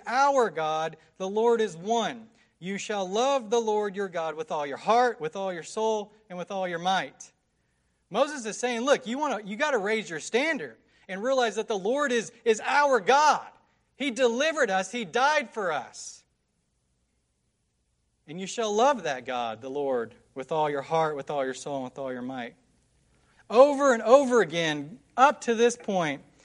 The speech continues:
God has continually had to draw back his people because they wander away and dive headlong into sin.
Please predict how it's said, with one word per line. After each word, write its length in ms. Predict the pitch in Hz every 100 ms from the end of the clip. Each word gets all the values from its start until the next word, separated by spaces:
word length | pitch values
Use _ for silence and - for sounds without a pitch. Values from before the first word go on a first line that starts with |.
| _ -
God 280 | 190 240 233
has 200 | 226 -
continually 840 | 214 165 - 262 285 269 202 196
had 180 | 185 175
to 80 | 151
draw 300 | 165 202 196
back 260 | 190 185
his 180 | 190 175
people 420 | - 196 - 151
because 400 | 143 156 185 156
they 140 | 175 165
wander 460 | 143 170 220 240
away 440 | 233 202 175 170 165 - 175
and 140 | 160
dive 300 | 170 170 160
headlong 420 | 185 175 170 165
into 180 | 156 147
sin. 480 | 135 160 147 110 104